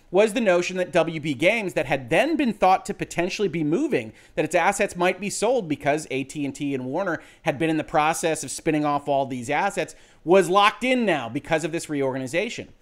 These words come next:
I took to Virtual Legality at the time and said, "No, no, no. When you have a reorganization like this, it is more likely, not less,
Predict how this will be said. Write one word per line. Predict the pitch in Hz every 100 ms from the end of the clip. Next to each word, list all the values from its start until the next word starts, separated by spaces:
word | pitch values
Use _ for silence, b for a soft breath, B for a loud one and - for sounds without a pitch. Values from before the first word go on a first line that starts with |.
| b b -
I | 170 262 285
took | 220 214
to |
Virtual | 185 180 - 160
Legality | 151 147 139
at |
the | 139
time | 190 240
and | 196
said, | 180
"No, | 269
no, | 349
no. | 180 185 - - _ _ _ _ _ _
When | 135 139 247
you | 311
have | 254 247
a | 220
reorganization | 220 202 180 170 170 165 165
like | 143 131
this, | 226 220 - - B B -
it | 233
is | 220 175
more | 175 202 359
likely, | 277 175 156 160 156
not | 143 262 214
less, | 190 247 180 -